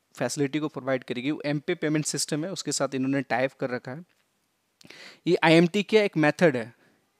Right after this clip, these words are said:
इम-, इंस्टेंट मनी ट्रांसफर, इसके through ये पैसा आप विड्रॉल कर सकेंगे। आईएमटी एक सिस्टम है, उस सिस्टम के तहत में आप कैशलेस कार्ड, आपको कार्ड ले जाने की ज़रूरत नहीं है। इस सिस्टम के तहत आप बिना कार्ड का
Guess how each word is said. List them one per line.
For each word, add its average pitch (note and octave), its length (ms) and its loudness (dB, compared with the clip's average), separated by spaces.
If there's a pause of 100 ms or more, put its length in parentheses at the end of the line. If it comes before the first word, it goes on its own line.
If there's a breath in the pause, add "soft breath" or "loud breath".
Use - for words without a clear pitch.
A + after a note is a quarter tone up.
(120)
इम-, E3 180 0 (880 soft breath)
इंस्टेंट G3+ 480 4
मनी D#3+ 220 4
ट्रांसफर, C3+ 440 -2
इसके D3 340 -2
through F#3 280 -4
ये E3 140 0
पैसा D3 360 0
आप D#3 200 -2 (100)
विड्रॉल C3 300 -2
कर - 160 -4
सकेंगे। B2 380 -10
आईएमटी C#3+ 400 -2
एक E3+ 140 -6
सिस्टम D3+ 440 -2
है, F#3 160 -8
उस D3+ 120 -4
सिस्टम D3+ 300 -4
के D#3 160 -4
तहत C3 320 -4
में D#3 100 -6
आप E3 120 -8
कैशलेस C#3+ 440 -4
कार्ड, B2+ 240 0 (480 soft breath)
आपको C3 140 -10
कार्ड C#3+ 240 4
ले D3 120 2
जाने D3+ 220 2
की D#3+ 80 0
ज़रूरत C3 340 -6
नहीं A#2+ 140 -4
है। C#3 160 -8
इस F3 120 0
सिस्टम F#3 280 0
के E3+ 160 -4
तहत C#3 300 -6
आप - 200 -6 (580 loud breath)
बिना D#3 240 6
कार्ड C#3 300 4
का E3 300 -2